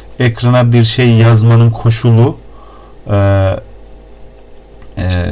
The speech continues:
i küçük j olacak. Eğer, e, bu şartı sağlamıyorsa da örneğin else, e, diyerek, e, pardon, e, küme paranteziyle bu şartı sağlamıyorsa da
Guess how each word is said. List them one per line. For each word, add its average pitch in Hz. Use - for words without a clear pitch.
i 123
küçük 113
j 113
olacak. 92
Eğer, 120
e, 104
bu 131
şartı 113
sağlamıyorsa 110
da 110
örneğin 101
else, 110
e, 90
diyerek, 101
e, 90
pardon, 92
e, 92
küme 92
paranteziyle 85
bu 117
şartı 110
sağlamıyorsa 104
da 120